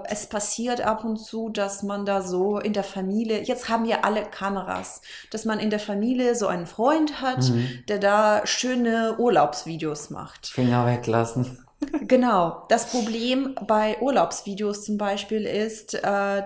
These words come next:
Speaker 1: dass, mm, im Urlaub ist ja immer alles hell und schön, aber Hochzeiten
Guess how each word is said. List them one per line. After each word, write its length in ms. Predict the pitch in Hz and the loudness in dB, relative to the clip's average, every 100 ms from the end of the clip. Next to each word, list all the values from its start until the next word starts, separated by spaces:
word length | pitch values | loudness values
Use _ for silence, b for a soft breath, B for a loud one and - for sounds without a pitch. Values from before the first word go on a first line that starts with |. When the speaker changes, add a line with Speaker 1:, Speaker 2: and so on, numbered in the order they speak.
| 196 | 0
Speaker 1:
dass, 540 | 202 196 - - - _ _ - | 0 0 -2 -6 -8 _ _ -4
mm, 440 | 202 208 202 208 - - _ _ | 0 0 0 -6 -14 -16 _ _
im 200 | 220 220 | -2 2
Urlaub 540 | 320 277 220 302 311 - | 4 6 6 6 4 0
ist 140 | - | 2
ja 60 | 247 | 2
immer 260 | 262 240 214 | 4 4 4
alles 300 | 208 196 202 | 0 -2 -2
hell 220 | 269 302 | 0 2
und 240 | 220 196 | 0 -2
schön, 480 | - 240 247 262 370 - B B B B B | -2 0 2 2 0 -6 B B B B B
aber 320 | 220 214 208 | 6 6 4
Hochzeiten 880 | 294 302 - 196 190 - 226 240 277 | 2 2 2 2 2 0 -2 -2 -4